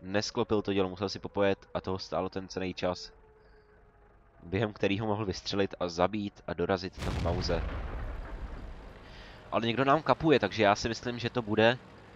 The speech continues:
no, vzhledem k tomu, že poslední pozice F Včka tady, R H M ko tady, Maus tady, takže tam bude jedině Panther. A když se podíváme na H P čka, Panther má osm set třicet šest H P ček, takže to je na tři, čtyři rány od toho objekta.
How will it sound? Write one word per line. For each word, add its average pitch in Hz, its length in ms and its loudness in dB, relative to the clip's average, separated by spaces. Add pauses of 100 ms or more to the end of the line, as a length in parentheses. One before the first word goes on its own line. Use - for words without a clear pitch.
(200)
no, 131 80 6
vzhledem 131 280 2
k - 20 -10
tomu, 131 160 -2
že 110 80 -2
poslední 123 300 -6
pozice 120 320 0
F 104 100 0
Včka 110 300 4
tady, 107 240 4
R 92 80 2
H 104 120 8
M 107 120 2
ko 98 120 -2
tady, 107 260 2
Maus 98 300 0
tady, 110 320 0 (280)
takže 104 220 2
tam 104 140 0
bude 101 200 6
jedině 104 340 4
Panther. 110 440 2
A 98 60 0
když 101 120 -6
se - 120 -2
podíváme 113 400 0
na 95 80 0
H 101 160 2
P 104 160 -2
čka, 104 360 2 (480)
Panther 117 440 4
má 98 420 4
osm 120 260 -4
set 127 120 -2
třicet 117 280 -4
šest 101 160 0
H 95 160 4
P 117 180 0
ček, - 240 -4
takže 87 280 -4
to 92 120 0
je 92 100 4
na 87 180 0
tři, - 300 -2
čtyři 101 300 4
rány 98 300 4
od 87 120 -4
toho 98 180 -2
objekta. 90 480 0